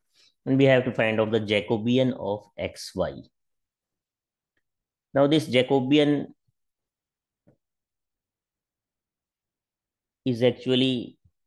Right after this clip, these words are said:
used when one coordinate system is changed to an-, changed into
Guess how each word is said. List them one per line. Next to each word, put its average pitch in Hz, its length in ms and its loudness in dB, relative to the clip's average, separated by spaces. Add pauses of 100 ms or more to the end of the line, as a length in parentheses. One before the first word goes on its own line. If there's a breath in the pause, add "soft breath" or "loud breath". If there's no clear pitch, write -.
(220)
used 113 440 -8
when 110 440 0
one 117 220 -2
coordinate 107 520 -2
system 101 420 -6
is 98 220 -8
changed 104 500 -2
to 104 100 -2
an-, 95 200 -4 (520)
changed 107 420 -6 (140)
into 104 260 -2